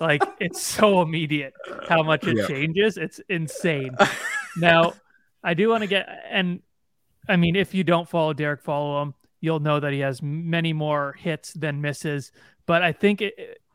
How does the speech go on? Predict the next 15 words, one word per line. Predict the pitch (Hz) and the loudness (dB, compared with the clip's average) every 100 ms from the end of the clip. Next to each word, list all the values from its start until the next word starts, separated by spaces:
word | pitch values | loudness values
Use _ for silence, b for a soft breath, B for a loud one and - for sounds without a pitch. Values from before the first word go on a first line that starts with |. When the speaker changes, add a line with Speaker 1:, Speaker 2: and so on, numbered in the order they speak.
| _ | _
Speaker 1:
it's | 196 - | -2 -2
something | - - 180 180 | -10 -2 -2 0
that | 170 | -2
people | 156 165 | 0 0
can | 147 151 | 0 -2
really | 156 170 | 0 0
relate | 156 147 147 160 | 0 -4 -6 -8
with. | 156 147 - b b b | -8 -12 -14 b b b
So | - 170 | -4 -2
when | 180 | 0
you | 190 | -2
post | - - 208 185 - - | -2 2 4 2 -6 -4
such | 185 180 | -2 -2
a | 165 | -6
great | 131 160 156 170 | -4 -2 -2 -6